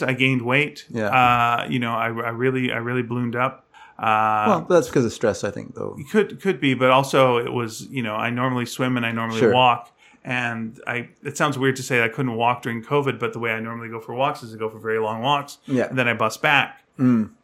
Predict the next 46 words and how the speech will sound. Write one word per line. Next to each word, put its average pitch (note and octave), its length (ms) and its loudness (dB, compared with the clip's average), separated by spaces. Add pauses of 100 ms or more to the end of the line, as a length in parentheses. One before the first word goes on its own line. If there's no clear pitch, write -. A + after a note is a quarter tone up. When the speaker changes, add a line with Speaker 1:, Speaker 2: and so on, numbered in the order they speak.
(260)
Speaker 1:
I - 60 -6
walk C#3 240 0
for C#3 120 -2
as A#2 80 -4
long B2+ 140 -4
as A#2 80 -10
I A2+ 60 -6
can, B2+ 280 -4
then A2+ 120 -6
I G#2+ 60 -2
bus A#2+ 200 -4
back. C3+ 400 -2
Speaker 2:
Yeah. G#2+ 300 0
Speaker 1:
And, C3 640 0
uh, A2+ 260 0
and A2+ 120 -4
I, A2 200 -6 (140)
and A2 200 -10
I G#2+ 60 -8
swim C#3+ 420 -4
all A2+ 180 -2
the A2+ 80 -6
time. B2+ 480 -2
And G#2+ 540 -8 (300)
up A#2 160 -8
until A2+ 540 -6
recently, A#2+ 360 -14
I G#2+ 40 -8
haven't A#2+ 140 -2
Speaker 2:
Yeah, A2 120 2
Speaker 1:
been A2+ 80 -4
able A2+ 80 0
Speaker 2:
yeah. G#2+ 60 -4
Speaker 1:
to A2 60 -10
do A2+ 160 -10
that. C3+ 260 -8
Speaker 2:
Yeah. G#2+ 200 -4 (440)
Speaker 1:
And, A#3+ 320 0
you A3 140 0
know, C#3+ 200 0
all D#3+ 220 4
of E3 100 2
our D#3+ 240 2
work D#3+ 320 -2
went A2+ 160 0
away, G2 260 -8